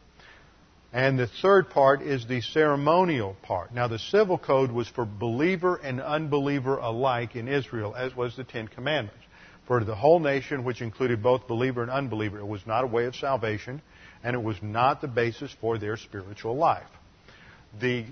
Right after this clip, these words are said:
ceremonial law was for the believer. And as the ceremonial law focused on sacrifices, and it focused on the, uh, temple service and all of the furniture in the tabernacle, and eventually which would be in the temple.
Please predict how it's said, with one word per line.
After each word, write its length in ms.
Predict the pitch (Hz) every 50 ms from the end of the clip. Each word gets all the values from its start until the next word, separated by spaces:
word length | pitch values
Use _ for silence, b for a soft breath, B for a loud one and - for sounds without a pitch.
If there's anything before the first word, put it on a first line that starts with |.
| - -
ceremonial 720 | - 160 143 127 123 120 123 143 175 214 214 202 165 139 123
law 420 | 117 117 110 113 117 123 120 127 127
was 500 | 113 107 117 135 151 165 175 180 170 - -
for 220 | - 156 156 151
the 80 | 147 143
believer. 500 | 139 135 143 143 156 170 170 120 110 107 - - - - b b b b b b b b
And 280 | 120 127 131 131 131 -
as 280 | 135 131 135 127 - -
the 100 | 123 117
ceremonial 640 | - - 156 160 180 190 180 175 175 165 156 147
law 220 | 139 139 135 131 131
focused 460 | - 135 135 127 - 143 120 - -
on 120 | 110 107 98
sacrifices, 1000 | - - 151 143 156 160 - 170 151 - - 156 156 151 - - 170 170 175 - - _ b b b b b b
and 140 | b 127 127
it 80 | 117 -
focused 400 | - 120 123 117 - 135 - -
on 220 | 127 120 117 117 110
the, 240 | 113 113 110 104 95 - b b b b b
uh, 180 | 107 110 107 104
temple 440 | - - 147 151 151 - 170 156
service 580 | - - - 151 147 147 127 147 147 135 - -
and 120 | 117 107
all 280 | 120 123 120 127 139 143
of 60 | 131
the 60 | 123 - -
furniture 520 | - 147 143 143 135 - - 139 135 131 139
in 180 | - 123 123
the 60 | 120 110
tabernacle, 840 | - 131 127 127 131 120 123 120 120 120 123 117 - 123 117 120
and 200 | 127 123 117 113
eventually 440 | 113 101 123 123 117 - - 120 113
which 220 | 107 113 113 - -
would 100 | 110 98
be 240 | 117 113 110 110 101 B B B B B B B
in 120 | 117 110
the 80 | 104 107
temple. 420 | - - 160 156 147 - 110 101